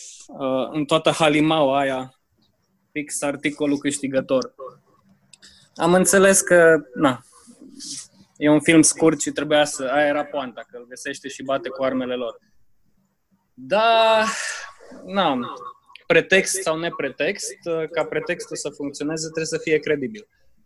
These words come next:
Altfel, mai bine îmi spui povestea fără, uh, să o îmbraci sub forma unei, uh, povestiri S F. În rest, foarte ok, foarte fain, dar momentul ăla, ah,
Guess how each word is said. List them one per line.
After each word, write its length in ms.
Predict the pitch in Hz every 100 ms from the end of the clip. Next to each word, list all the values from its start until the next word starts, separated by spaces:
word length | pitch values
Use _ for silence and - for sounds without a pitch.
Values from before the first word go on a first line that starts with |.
| _ _ _ _ - -
Altfel, 800 | 139 147 - 151 151 147 143 -
mai 200 | 147 147
bine 160 | 160
îmi 100 | 156
spui 220 | - 160
povestea 420 | 147 151 156 - 147
fără, 420 | 156 143 139 135 - _ - -
uh, 180 | 127 131
să 200 | 127 -
o 20 | 131
îmbraci 340 | 127 135 131
sub 420 | - - - 127
forma 320 | - 135 131
unei, 280 | 127 127 123
uh, 300 | 120 117 117 113
povestiri 500 | 117 117 120 - 120
S 40 |
F. 300 | - 120 104 - _ _ _ _ - _ _ _ _ _ _ _ _
În 160 | 165 165
rest, 280 | 208 - -
foarte 280 | 208 202 -
ok, 280 | 180 135
foarte 300 | - 151 147
fain, 320 | - 160 156 120 - -
dar 220 | 143 170 175 175
momentul 400 | 185 208 190 185
ăla, 180 | 151 131 123 - 170 170
ah, 260 | 175 175